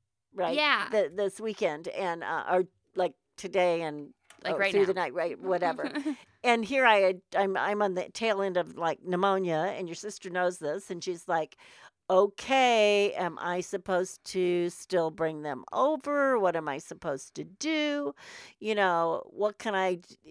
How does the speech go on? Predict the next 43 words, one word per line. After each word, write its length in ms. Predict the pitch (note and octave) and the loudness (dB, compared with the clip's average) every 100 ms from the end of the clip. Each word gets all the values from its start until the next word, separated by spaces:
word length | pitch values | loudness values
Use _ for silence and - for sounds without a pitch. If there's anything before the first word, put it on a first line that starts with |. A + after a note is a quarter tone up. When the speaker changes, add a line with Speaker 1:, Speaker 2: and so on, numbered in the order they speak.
| C#3 | -6
Speaker 1:
you 100 | F#3+ | 0
know, 160 | E3 C3+ | 2 0
tell 240 | - B3+ C4 | -2 0 0
me 180 | B3 A#3 | 0 2
what 180 | G#3+ G3+ | 2 2
to 140 | G3 | -2
do." 260 | E3+ D3 - - _ _ _ - | -2 -4 -6 -14 _ _ _ -8
And 160 | F#3+ G3+ | -2 0
I 120 | G#3+ | 0
said, 380 | - C4+ D#3+ - _ | 2 2 2 -2 _
"It's 260 | A#3 C4+ - | -2 -2 -4
fine, 440 | - F#3+ C#3+ C3 D#3 _ _ | -4 -2 -2 -4 -12 _ _
but 160 | D#3 - | -6 -4
you 240 | F3+ A#3+ | -4 -4
need 260 | C4+ B3 G#3+ | -2 -2 -4
to 80 | F#3 | -6
tell 260 | - E3 | -4 -6
me 300 | D#3+ D#3 D#3 - _ _ _ | -4 -6 -8 -14 _ _ _
what 360 | D#3+ G3 G3 | 0 2 2
to 100 | A3 | -2
feed 340 | - G3+ E3+ F#3+ | -2 0 0 0
them 160 | D3+ C#3+ | -6 -6
so 160 | F3 | -6
I 140 | - D#3+ | -4 -4
don't 180 | D#3 | -4
have 140 | E3 - | -8 -12
to 80 | A#2+ - | -12 -10
think 180 | G#3+ A3 | -8 -4
about 280 | A#3+ A#3+ A#3+ | 0 2 2
it." 160 | C#4 - | -2 -6
Speaker 2:
There 140 | F3 E3+ | -10 -8
you 120 | D#3 | -8
go. 300 | A2 A#2 D3 - | -8 -10 -12 -12
Yeah. 180 | D#3 D3 | -10 -4
Speaker 1:
You 80 | A#3 | 2
know, 220 | G3 F3 F3+ | 2 2 2
that's 300 | G#3 G#3 A3 | 4 4 2
something 400 | - A#3+ A3 A3 | -4 -4 -2 -4
that's 160 | F#3 - | -6 -8
sometimes 340 | G3+ F#3 F#3+ | -10 -8 -10
hard 300 | - G3+ F3+ | -2 0 0
for 100 | F3+ | -2
me. 220 | D#3 D3 | -6 -6